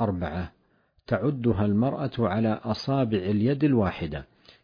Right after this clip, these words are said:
إذا حافظت عليها يقال لها يوم القيامة:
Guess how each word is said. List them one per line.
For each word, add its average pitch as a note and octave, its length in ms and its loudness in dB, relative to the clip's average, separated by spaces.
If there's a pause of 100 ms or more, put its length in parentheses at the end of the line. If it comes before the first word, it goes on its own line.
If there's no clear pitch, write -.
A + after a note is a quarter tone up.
(120)
إذا G2 220 0
حافظت A#2 640 0
عليها B2 520 0 (400)
يقال G#2+ 800 2
لها F#2+ 340 0
يوم A#2+ 360 2
القيامة: A2 640 2